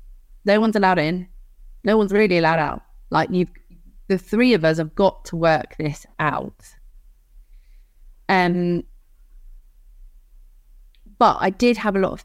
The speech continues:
therapy, particularly that first year, that helped, because I had, had su-,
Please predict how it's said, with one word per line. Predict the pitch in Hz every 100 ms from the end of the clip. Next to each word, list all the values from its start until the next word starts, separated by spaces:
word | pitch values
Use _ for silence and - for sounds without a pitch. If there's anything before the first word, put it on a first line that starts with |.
| -
therapy, | 196 175 165 147 156 175 170 -
particularly | 190 - - - 175
that | 165 - _ -
first | 175 165 160 -
year, | 160 156
that | -
helped, | - 175 160 - - - - - -
because | 180 - - 190 185 -
I | 185
had, | 190 - - -
had | 214 180
su-, | - -